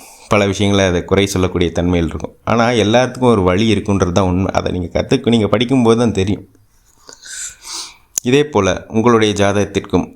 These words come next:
அட்சய லக்ன பத்ததி ஜோதிட முறையில பலன் சொல்லணும் அப்படின்னா, இந்த ஸ்கிரீன்ல தெரிகிற நம்பருக்கு நீங்க என்னை தொடர்பு கொள்ளலாம்.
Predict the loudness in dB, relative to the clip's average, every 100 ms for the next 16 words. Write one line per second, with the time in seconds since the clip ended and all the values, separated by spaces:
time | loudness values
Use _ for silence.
0 | _ _ -4 -2 0 0 0 -2 0 0
1 | 0 2 2 2 2 2 2 0 -2 -2
2 | 0 2 2 0 0 0 0 -2 0 0
3 | 0 0 0 0 0 -2 -2 -2 -2 -2
4 | 0 -2 -2 -2 -2 -4